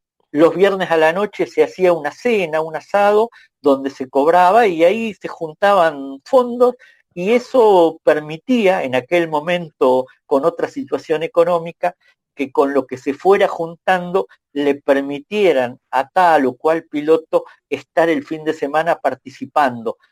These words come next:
pero con la ayuda de todo el pueblo. Eh, hay, por ejemplo, un libro con una historia de Fangio, donde se detalla, allá por los años, fines de los años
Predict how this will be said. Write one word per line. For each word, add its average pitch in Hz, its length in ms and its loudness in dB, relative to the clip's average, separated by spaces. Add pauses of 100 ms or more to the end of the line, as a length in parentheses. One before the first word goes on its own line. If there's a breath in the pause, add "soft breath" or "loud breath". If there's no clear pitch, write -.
(100)
pero 247 280 2
con 147 340 -2
la 151 120 2
ayuda 262 420 2
de 170 80 4
todo 247 320 4
el 175 120 0
pueblo. 120 600 2 (400)
Eh, 147 580 -4 (580)
hay, 226 340 2
por 160 260 2
ejemplo, 180 680 -2 (140)
un 175 400 -12
libro 175 400 -4
con 139 480 -8
una 165 220 -8
historia 175 500 0
de 131 140 2
Fangio, 135 720 -2 (440 soft breath)
donde 156 400 0
se - 200 -6
detalla, 147 760 -2 (540)
allá 175 420 -4 (140)
por 120 1040 0 (200)
los 143 420 -8
años, 180 260 -2
fines 208 300 -6
de 143 80 -6
los 131 200 -6
años 175 280 -8